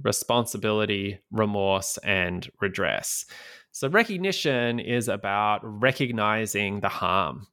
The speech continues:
that you caused. So oftentimes, uh, people fail at this element because they use the word if. So they might say, "I'm sorry if I offended you," or, "I'm sorry if you're upset," or,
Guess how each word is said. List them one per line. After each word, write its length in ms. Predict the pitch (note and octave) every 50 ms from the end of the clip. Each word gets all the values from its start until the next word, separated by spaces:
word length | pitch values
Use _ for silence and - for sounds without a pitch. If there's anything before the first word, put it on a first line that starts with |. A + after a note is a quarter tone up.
| _ -
that 200 | G#2+ G2+ D2 -
you 180 | G2 G2 F#2 F#2
caused. 600 | - - F#2+ F#2+ E2 D#2 - - F2 - - -
So 220 | - - - G#2
oftentimes, 1000 | - - D#3+ C#3+ - D#3+ D3 C#3+ C3+ - - A#2 A#2+ A#2+ A#2+ A#2+ A#2+ A#2 A2+ - -
uh, 240 | - G#2 G2+ G2+ -
people 540 | - - G#2+ - - G#2 G2+ G2+ G2 - - - - - -
fail 440 | - - - A2 G#2 G#2+ A2+ A#2+ A2
at 160 | G2 G2+ -
this 240 | - E3+ E3+ - - -
element 460 | A2+ A2+ A2+ A2 G#2+ G#2 G2+ - -
because 340 | A2 G#2 - G#2+ G#2+ F#2+ -
they 220 | - G2+ G2+ G2+ G#2
use 400 | G2 E2+ F#2 G2 G2 F#2 - -
the 80 | F#2+
word 320 | F#2+ F#2 F2+ F#2 F#2 - -
if. 280 | - A#2+ A#2+ F2 - -
So 160 | - - G2
they 120 | F#2+ F#2+ F#2+
might 320 | F#2+ F#2 G2 G2+ - -
say, 540 | - - G2 F#2 F#2 F#2 F#2 F#2+ F2+ - - _ _ _ _ _ _ _ _ _ _ _ _ - - - -
"I'm 120 | A#2+ A2
sorry 440 | G#2+ - - G#2+ G#2 G#2 G#2+ G#2+ G#2+ - -
if 180 | F#2+ - -
I 140 | G2 F#2+ F#2+
offended 580 | F#2 G2 - - B2 B2+ B2 A#2 A2+ A2+ G#2 G2+
you," 300 | G2 G2 F#2+ G2 G2 F#2+
or, 240 | F#2+ F#2+ G2 -
"I'm 160 | - F#2 F#2+ -
sorry 540 | - - G2+ G2+ G2 G2 G2+ G2+ G2 - - - - - - - -
if 180 | - A#2 - -
you're 180 | A2 F#2+ F2+
upset," 720 | F2 F2 - - - - - A#2+ F2+ C2 C#2 - - - - -
or, 300 | - F#2+ F#2+ G2 G2 -